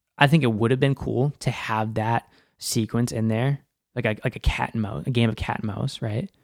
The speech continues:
I think that actually would have been really cool, but it's something I can live without. Yeah, it, it's, that's all right. I mean, it was probably a very one-sided fight. It could have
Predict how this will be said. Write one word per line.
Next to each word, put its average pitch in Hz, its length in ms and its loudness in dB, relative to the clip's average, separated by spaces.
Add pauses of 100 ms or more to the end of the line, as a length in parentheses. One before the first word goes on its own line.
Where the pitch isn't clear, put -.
(300)
I 127 60 -4
think 120 120 0
that 107 160 -2
actually 113 260 -2
would 104 100 0
have 101 60 -4
been 101 120 -6
really 101 180 -4
cool, 104 360 -4 (420)
but 131 260 2 (520)
it's 151 160 0
something 139 360 4
I 117 80 6
can 117 140 2
live 110 140 4
without. 101 420 0 (2500)
Yeah, 104 300 2 (140)
it, - 260 -6
it's, - 280 -4 (380)
that's - 140 0
all 104 100 4
right. 101 240 -2
I 131 40 0
mean, 131 200 4 (920)
it 175 40 0
was 175 120 6
probably 214 320 6
a 175 40 8
very 135 200 8
one-sided 127 420 6
fight. 110 380 2 (1040)
It - 100 -6
could 165 160 8
have 131 220 6